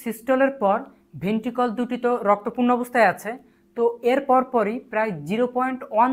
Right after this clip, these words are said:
থেকে জিরো পয়েন্ট টু সেকেন্ড পর ভেন্ট্রিকল দুটি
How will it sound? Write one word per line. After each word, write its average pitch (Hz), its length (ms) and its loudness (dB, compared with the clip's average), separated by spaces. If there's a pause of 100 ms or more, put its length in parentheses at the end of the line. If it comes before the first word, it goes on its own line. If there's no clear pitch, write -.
থেকে 214 200 -6 (140)
জিরো 208 180 -2
পয়েন্ট 233 320 -2
টু 254 100 -6 (100)
সেকেন্ড 262 300 -4
পর 202 160 0 (400)
ভেন্ট্রিকল 220 640 -2
দুটি 220 200 -4